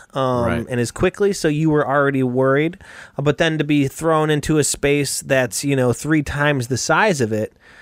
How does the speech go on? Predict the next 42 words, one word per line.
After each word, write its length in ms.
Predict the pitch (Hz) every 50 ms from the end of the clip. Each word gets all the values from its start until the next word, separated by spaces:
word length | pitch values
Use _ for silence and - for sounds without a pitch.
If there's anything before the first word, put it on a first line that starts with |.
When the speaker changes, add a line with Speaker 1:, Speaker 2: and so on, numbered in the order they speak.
| - - - _ _ -
Speaker 1:
um, 440 | 120 120 117 113 113 113 110 113 104
I, 180 | 127 131 - -
I 180 | - 139 131 131
knew 540 | 131 139 151 156 156 143 135 135 135 127 117
you 300 | 120 127 127 131 131 127
were 160 | 127 123 117
gonna 180 | 117 120 117 113
be, 400 | 110 120 117 117 113 113 110 110
you 220 | 87 110 113 110
know, 520 | 110 107 107 104 104 104 101 98 87 78 - -
Speaker 2:
Well, 100 | 107 101
they 140 | 110 139
Speaker 1:
uh, 40 | 104
Speaker 2:
contacted 480 | - 202 101 - - 160 147 - - 120
me 60 | 127
on, 60 | 127
Speaker 1:
apprehensive, 180 | 123 117 110 107
Speaker 2:
like, 120 | 95 87 95
Speaker 1:
let's 120 | - -
say. 140 | - 95 98
Speaker 2:
they 160 | - - 113
contacted 460 | - 156 165 175 - 170 143 - 127
me 80 | 123 113
on, 100 | 107 101
like, 140 | 90 78 78
Wednesday, 720 | 80 78 85 85 92 104 127 117 90 - - - - 58 67
and 80 | 73
they're 120 | 76 78 76
like, 180 | 87 - -
"You 60 | 98 98
guys 160 | 101 95 92
only 140 | 95 90 85
have 100 | 80 80
a 40 | 78
hundred 220 | 82 82 73 71
tickets 300 | - - 87 - - -
sold." 240 | - - - - - - _ _ _ _ _ - _ _ _ - - _ - -
Speaker 1:
Wow, 220 | - 339 - 123
Speaker 2:
And 80 | 110 104
I 40 | 120
Speaker 1:
really? 60 | 131 165
Speaker 2:
was, 180 | 220 - -